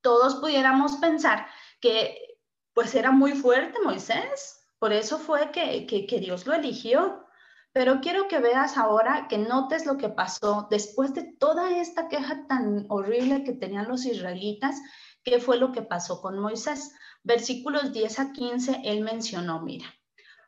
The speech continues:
Moisés oyó que el pueblo lloraba,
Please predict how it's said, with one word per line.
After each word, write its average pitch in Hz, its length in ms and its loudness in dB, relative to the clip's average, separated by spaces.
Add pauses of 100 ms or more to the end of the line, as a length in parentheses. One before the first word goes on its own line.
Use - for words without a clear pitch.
Moisés 254 800 2
oyó 240 680 2 (180)
que 214 280 2
el 214 140 -4
pueblo 269 400 4
lloraba, 190 560 0